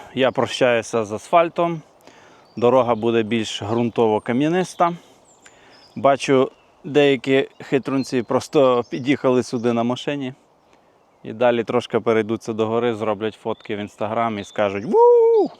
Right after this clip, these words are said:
Двадцять тисяч метрів! Во!» Ну, але і то добре, аби дома не сидіти. Ех, ідемо далі.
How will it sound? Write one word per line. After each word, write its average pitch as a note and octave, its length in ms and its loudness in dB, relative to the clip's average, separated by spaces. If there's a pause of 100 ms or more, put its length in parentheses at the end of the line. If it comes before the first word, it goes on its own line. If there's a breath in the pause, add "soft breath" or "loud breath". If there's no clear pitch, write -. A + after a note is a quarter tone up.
(200)
Двадцять G#3+ 440 -6
тисяч G3+ 480 -6
метрів! G3+ 680 -6
Во!» F4+ 520 -8 (1040 loud breath)
Ну, E3+ 140 -4
але G#2 220 -4 (280 loud breath)
і - 120 -12
то B2 160 -2
добре, G2 340 -4 (440 loud breath)
аби A#2+ 180 -10
дома G#2 260 -6
не G2 100 -8
сидіти. G#2 440 -10 (1400 loud breath)
Ех, D3+ 180 2 (420 loud breath)
ідемо F3+ 340 0
далі. G#2 220 2